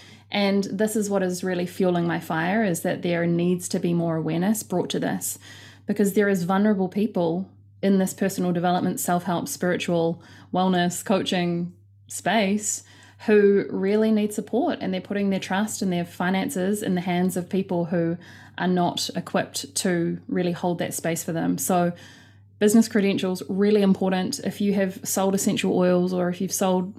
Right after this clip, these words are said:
a hair care product in an M L M, that does not give you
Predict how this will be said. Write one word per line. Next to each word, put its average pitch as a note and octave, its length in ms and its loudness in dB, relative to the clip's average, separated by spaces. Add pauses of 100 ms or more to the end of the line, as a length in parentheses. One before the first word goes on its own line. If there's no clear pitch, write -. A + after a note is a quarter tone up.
(160)
a - 80 -2
hair F#3 220 2
care F3+ 180 -2
product F3+ 480 -2 (120)
in F3+ 160 0
an F3 180 2
M F3+ 140 0
L F3 160 2
M, A3 420 6 (540)
that F#3+ 240 -2
does G3 200 2
not G3 160 2
give F3+ 200 0
you F3 320 0